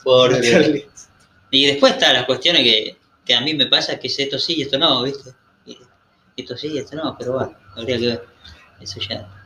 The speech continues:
Speaker 2: También me parece un
Speaker 1: eso me parece ya demasiado académico, <laughs> pero bueno.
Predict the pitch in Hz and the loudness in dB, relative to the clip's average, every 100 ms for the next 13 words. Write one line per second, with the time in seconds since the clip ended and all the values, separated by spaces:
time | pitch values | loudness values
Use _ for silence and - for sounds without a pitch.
0 | - - - 127 147 139 131 131 127 - | -20 -20 -10 2 4 4 2 -2 -2 -2
1 | 135 131 123 127 135 135 123 131 135 139 | 0 2 4 4 6 6 4 4 4 4
2 | 143 147 - - 165 - 196 196 180 | 0 0 0 0 0 2 2 2 0